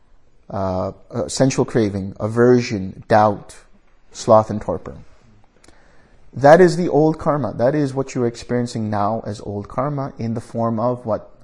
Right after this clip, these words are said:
Feeling and perception. If you continue to pay attention to it, if you continue to fight it, if you continue to do something with it, by identifying with it, what's going to happen?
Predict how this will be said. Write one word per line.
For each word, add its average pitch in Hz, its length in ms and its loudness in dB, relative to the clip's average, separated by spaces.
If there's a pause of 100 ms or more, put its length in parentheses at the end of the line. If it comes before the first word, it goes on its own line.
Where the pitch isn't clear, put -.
Feeling 117 640 -4 (720)
and 104 160 -8
perception. - 600 -12 (1600)
If 214 440 6
you 160 100 0
continue 170 420 2
to 151 80 -2
pay 139 220 0
attention 156 520 -2
to 95 180 -8
it, - 100 -12 (520)
if 185 260 4
you 190 140 0
continue 156 480 -2
to 131 100 -2
fight 156 500 2
it, - 260 -4
if 156 220 -2
you 180 80 -2
continue 143 480 0
to 131 160 -4
do 135 240 2
something 139 640 2
with 151 220 4
it, - 240 0 (1300)
by 113 140 10
identifying 135 560 6
with 135 220 0
it, - 180 -8 (420)
what's 127 200 4
going 127 160 2
to 120 60 0
happen? 101 360 -6